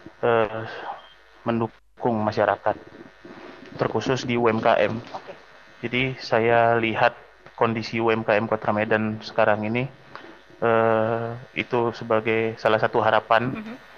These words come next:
Speaker 1: menjadi pendorong pergerakan ekonomi mikro yang sekarang sudah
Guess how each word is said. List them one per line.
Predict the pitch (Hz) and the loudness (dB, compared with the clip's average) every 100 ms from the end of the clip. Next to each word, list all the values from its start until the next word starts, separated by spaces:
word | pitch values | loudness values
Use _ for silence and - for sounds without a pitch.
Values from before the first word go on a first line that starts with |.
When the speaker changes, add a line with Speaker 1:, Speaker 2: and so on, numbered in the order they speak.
| - - - | -20 -16 -8
Speaker 1:
menjadi | 113 113 107 113 110 107 110 110 - - - | -4 -2 -2 -2 -4 -4 -6 -10 -18 -14 -4
pendorong | 117 113 113 113 120 113 | -2 0 4 4 4 0
pergerakan | 110 110 107 107 110 | -2 2 2 2 0
ekonomi | 110 110 107 107 110 | 0 0 0 0 -4
mikro | 110 - 110 120 147 - - - - - - | -4 -2 0 0 -2 -12 -20 -20 -20 -16 -6
yang | 104 | -6
sekarang | - 104 110 110 120 - | 0 2 2 2 -4 -10
sudah | - 110 110 110 107 - | -12 -2 2 2 2 -2